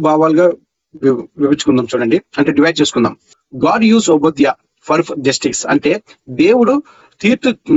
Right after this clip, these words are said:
తీర్పు తీర్చడానికి దేవుడు ఉపధ్యాయుని ఉపయోగించుకున్నాడు అనమాట. ఒకటి నుంచి తొమ్మిది వచనాలు the Lord will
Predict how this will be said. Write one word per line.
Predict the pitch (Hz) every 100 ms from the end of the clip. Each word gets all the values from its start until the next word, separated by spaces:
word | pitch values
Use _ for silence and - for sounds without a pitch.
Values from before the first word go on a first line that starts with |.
| 139 -
తీర్పు | 202 - 208
తీర్చడానికి | 175 - 170 160 220 302 - - _ - 127
దేవుడు | 165 185
ఉపధ్యాయుని | 143 156 156 147 196 302 _ _ _ -
ఉపయోగించుకున్నాడు | 143 160 143 - 131 123
అనమాట. | 120 123 - - _ _ -
ఒకటి | 214 214 233
నుంచి | 226 262 269
తొమ్మిది | 190 190 190 202 - _ _ -
వచనాలు | 135 170 165 139 180 277 _ _ 123
the | 147
Lord | 156 185
will | 170